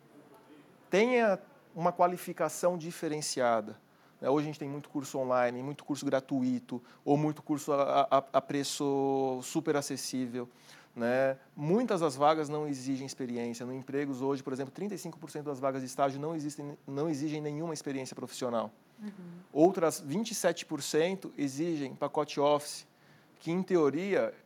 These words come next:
Speaker 1: é um, são cursos simples, né, de você ter acesso, existem,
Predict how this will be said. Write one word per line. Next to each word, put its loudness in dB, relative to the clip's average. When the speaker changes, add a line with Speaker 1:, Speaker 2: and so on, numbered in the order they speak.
Speaker 1:
é 2
um, 2
são 4
cursos -2
simples, -2
né, 2
de -2
você -4
ter -2
acesso, 0
existem, -10